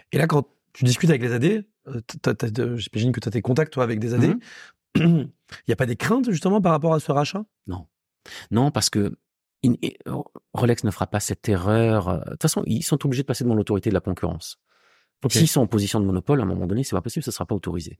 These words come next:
Speaker 2: ce rachat.
Speaker 1: OK.
Speaker 2: Donc, Rolex va maîtriser Bucherer. Après, là, je te parle de court et moyen terme. À long
Speaker 1: Mhm.
Speaker 2: terme, ça peut changer. Mais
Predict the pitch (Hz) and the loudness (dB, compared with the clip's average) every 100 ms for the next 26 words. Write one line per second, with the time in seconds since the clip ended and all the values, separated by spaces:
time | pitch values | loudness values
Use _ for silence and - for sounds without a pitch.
0 | _ - - - - _ _ _ _ _ | _ -20 -18 -18 -20 _ _ _ _ _
1 | _ _ _ - 107 110 147 _ 107 135 | _ _ _ -4 0 -2 -2 _ 2 2
2 | 120 - - _ _ _ _ - 104 123 | 2 -4 -18 _ _ _ _ -2 2 4
3 | 117 - - _ _ 87 117 156 143 - | 4 0 -6 _ _ -4 2 4 4 0
4 | 98 107 - 95 92 90 87 - _ - | 0 0 0 -2 0 0 -2 -6 _ -4
5 | 90 - 147 - - 165 - 208 - _ | -2 0 -2 -4 -4 -2 2 0 -2 _
6 | 127 151 - 131 123 104 110 _ _ - | -4 -2 0 0 0 0 -2 _ _ -2
7 | 202 202 - - 95 95 120 135 92 - | 2 2 0 -2 0 2 0 -2 -4 -2
8 | 98 104 113 113 135 131 - 82 104 - | -2 0 2 2 2 -2 -6 -4 -4 -2
9 | 101 87 82 - _ - - - _ _ | 0 0 -4 -8 _ -20 -20 -20 _ _
10 | 95 117 139 | 4 4 4